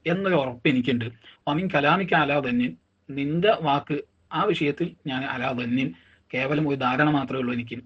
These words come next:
നീ പറയുന്ന സത്യമാവാം കളവാവാം ഉറപ്പില്ലാത്തൊരു സംഗതിയാണ്. ഫലാ യുത്റക്കു യഖീനുൻ ബിദന്നിൻ. ഉറപ്പുള്ള ഒരു സംഗതി ഉറപ്പില്ലാത്ത കേവലം ധാരണയുടെ പുറത്ത് ഒഴിവാക്കാൻ പറ്റൂല.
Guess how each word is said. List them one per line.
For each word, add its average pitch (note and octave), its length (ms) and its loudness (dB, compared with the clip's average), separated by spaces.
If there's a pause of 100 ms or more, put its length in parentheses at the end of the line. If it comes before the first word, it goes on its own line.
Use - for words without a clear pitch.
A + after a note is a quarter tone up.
നീ B2+ 100 -8
പറയുന്ന B2+ 360 -2
സത്യമാവാം C3+ 440 -2
കളവാവാം C3 540 -2
ഉറപ്പില്ലാത്തൊരു D#3+ 520 0
സംഗതിയാണ്. A#2 400 -2 (680)
ഫലാ C#3 220 4
യുത്റക്കു E3 420 2
യഖീനുൻ D3+ 380 0
ബിദന്നിൻ. B2+ 460 -2 (340)
ഉറപ്പുള്ള E3+ 520 4
ഒരു D#3 100 4
സംഗതി C3 400 -2
ഉറപ്പില്ലാത്ത C3+ 640 -4
കേവലം C3 480 -2
ധാരണയുടെ C#3 480 2
പുറത്ത് B2 300 -6
ഒഴിവാക്കാൻ B2+ 540 -2
പറ്റൂല. A#2+ 320 -4